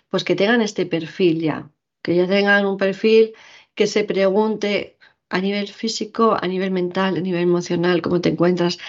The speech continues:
eres proactivo, te gusta este tema, serías, mm, aliado. Entonces, eso es lo primero porque va entrando gente con nueva ya mentalidad, ¿no? Eh, también es, mm, importante recompensar.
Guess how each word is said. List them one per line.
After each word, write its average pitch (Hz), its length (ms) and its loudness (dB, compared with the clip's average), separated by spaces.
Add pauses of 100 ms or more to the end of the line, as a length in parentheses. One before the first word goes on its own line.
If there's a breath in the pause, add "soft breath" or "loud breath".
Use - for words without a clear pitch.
(140 loud breath)
eres 196 340 2
proactivo, 180 600 2
te 196 100 2
gusta 196 320 2
este 190 220 2
tema, 196 580 2
serías, 196 580 0 (120)
mm, 185 480 0
aliado. 190 680 0 (460 soft breath)
Entonces, 180 500 -2
eso 175 180 -2
es 190 60 2
lo 190 60 0
primero 185 360 0
porque 190 280 0
va 170 100 2
entrando 170 400 0
gente 175 320 -2
con 208 240 0
nueva 175 300 4
ya 185 180 4
mentalidad, 170 720 2
¿no? 226 260 -2 (720 loud breath)
Eh, 202 640 2 (240)
también 202 280 0
es, 190 280 -8
mm, 190 360 -2
importante 190 520 0
recompensar. 170 840 -4